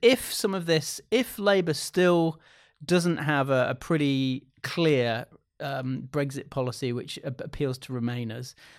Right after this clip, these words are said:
Um, I don't think the Lib Dems are yet in a position, uh, or, or, a-, again, it will take too many years for them to come back as, as,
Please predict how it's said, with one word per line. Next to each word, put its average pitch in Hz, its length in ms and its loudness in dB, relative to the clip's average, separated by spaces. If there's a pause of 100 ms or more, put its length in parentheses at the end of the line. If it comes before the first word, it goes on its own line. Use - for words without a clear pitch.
(160)
Um, 139 380 0
I 160 80 -4
don't 208 180 4
think 214 140 -2
the 180 60 2
Lib 170 200 2
Dems 156 240 2
are 147 40 -4
yet 147 300 0
in 139 80 -2
a 131 60 -2
position, 131 340 -6
uh, 117 160 -6
or, 131 360 -4
or, 123 260 -4
a-, 123 100 -4
again, 135 360 -2
it - 60 -6
will 123 80 -8
take - 300 -8
too - 180 -4
many 127 180 -2
years 123 300 -2
for - 100 -12
them 117 100 -4
to - 100 -18
come 117 200 -4
back 117 300 -6
as, 120 180 -8
as, 123 280 -12